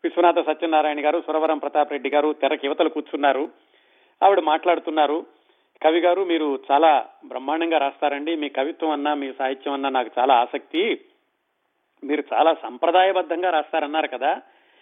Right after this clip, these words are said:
కిన్నెరసాని పాటలను రాశారు ఏమిటండి?" అంటే, "తప్పే ఉందండి," అన్నారు విశ్వనాథ సత్యనారాయణ గారు.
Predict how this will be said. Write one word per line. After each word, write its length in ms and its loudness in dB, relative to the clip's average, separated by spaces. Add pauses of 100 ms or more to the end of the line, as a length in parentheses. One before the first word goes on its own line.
(360)
కిన్నెరసాని 640 -2
పాటలను 480 2
రాశారు 300 -2
ఏమిటండి?" 380 -6
అంటే, 200 -8
"తప్పే 400 -2
ఉందండి," 520 0
అన్నారు 240 -4
విశ్వనాథ 320 -8
సత్యనారాయణ 540 -8
గారు. 120 -12